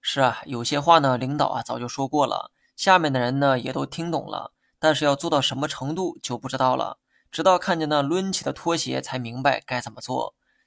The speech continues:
就像网红李大霄说的那样，中午的拉升可能是大资金所为，一般的游资呢可没这个胃口。讲了这么多，你可能会问，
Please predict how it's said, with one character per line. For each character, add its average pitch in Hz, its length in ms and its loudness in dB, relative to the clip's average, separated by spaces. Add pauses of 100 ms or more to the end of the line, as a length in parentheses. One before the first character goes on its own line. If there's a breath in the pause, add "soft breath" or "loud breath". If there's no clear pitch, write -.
就 160 120 -4
像 160 200 4
网 131 240 2
红 143 220 -2
李 127 80 -6
大 139 160 2
霄 143 240 2
说 131 160 -6
的 127 80 -4
那 127 140 -6
样， 117 260 -8 (340)
中 202 200 -2
午 180 100 0
的 135 80 2
拉 143 160 8
升 151 300 0
可 - 180 -4
能 131 160 -2
是 139 180 -2
大 135 240 0
资 135 160 -8
金 151 180 -4
所 143 200 -6
为， - 300 -12 (280)
一 196 140 -4
般 190 140 4
的 180 80 2
游 143 200 0
资 156 180 -2
呢 135 180 2
可 - 180 -8
没 117 160 -6
这 131 100 -6
个 127 80 -2
胃 131 140 -2
口。 - 320 -10 (540)
讲 135 120 0
了 156 80 4
这 190 80 -2
么 175 120 0
多， 175 320 2
你 135 180 -2
可 143 140 -8
能 123 120 -2
会 131 140 -4
问， 127 380 -2